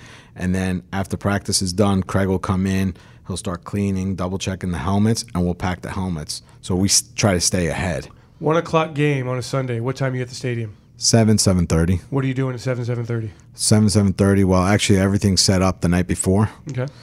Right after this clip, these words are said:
Speaker 1: So seven, seven thirty, just double checking, making sure everything's good to go.
Speaker 2: And when you say everything's set up, I know that when we land on a road trip,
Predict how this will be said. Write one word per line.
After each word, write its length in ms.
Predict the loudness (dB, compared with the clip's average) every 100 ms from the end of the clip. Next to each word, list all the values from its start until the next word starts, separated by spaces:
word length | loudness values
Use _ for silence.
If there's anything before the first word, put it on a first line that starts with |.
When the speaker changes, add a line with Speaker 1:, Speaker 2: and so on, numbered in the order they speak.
| -18
Speaker 1:
So 300 | -6 0 2
seven, 260 | 4 2 2
seven 260 | 2 2 2
thirty, 340 | 2 4 4
just 200 | 2 0
double 220 | 0 0
checking, 380 | 0 -2 -2 -2
making 320 | -2 -4 -8
sure 280 | -8 -6 -4
everything's 500 | -4 -6 -6 -6 -8
good 220 | -10 -12 -10
to 60 |
go. 100 | -6
Speaker 2:
And 100 | -4
when 80 | -2
you 80 | -4
say 200 | -4 -4
everything's 340 | -2 -4 -6 -6
set 160 | -6
up, 120 | -4 -4
I 60 |
know 160 | -4 -4
that 220 | -6 -8
when 160 | -6 -4
we 140 | -4
land 380 | -2 -2 -2 -2
on 160 | -2 -2
a 40 |
road 300 | -2 -2 -4
trip, 280 | -4 -6